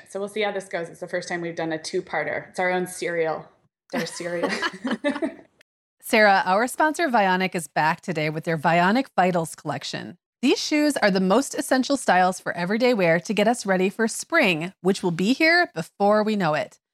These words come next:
Speaker 2: We've already talked about my Uptown loafers and Willa slip-on flat and your Chardonnay heeled sandal, but this collection also includes the Walk twenty-three classic sneaker. That is that unapologetic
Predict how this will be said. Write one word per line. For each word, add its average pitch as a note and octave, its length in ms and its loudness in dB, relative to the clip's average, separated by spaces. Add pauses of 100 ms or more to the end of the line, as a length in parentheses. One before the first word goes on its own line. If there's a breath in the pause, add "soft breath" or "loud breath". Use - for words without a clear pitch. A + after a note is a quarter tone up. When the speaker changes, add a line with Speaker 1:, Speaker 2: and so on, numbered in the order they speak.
(240)
Speaker 2:
We've G#3 160 2
already A#3 220 4
talked C4+ 260 0
about A3+ 240 -2
my E3 160 -6
Uptown G#3 420 -4
loafers B3+ 440 0
and F3+ 200 -4
Willa E3+ 220 -2
slip-on G#3 420 0
flat F#3+ 360 2 (100)
and G3 140 -8
your B3+ 180 -2
Chardonnay A#3 680 0
heeled F3 280 -8
sandal, F#3+ 600 2 (140)
but A3 180 0
this C#4 200 0
collection E4+ 560 -2 (100)
also C#4 320 2
includes G3+ 380 0
the F#3 160 0
Walk D#3+ 340 2
twenty-three A3+ 480 -4
classic E3 460 -4
sneaker. - 540 -6 (300)
That A#3+ 220 2
is D4+ 120 -8
that A#3 200 0 (100)
unapologetic A#3+ 840 0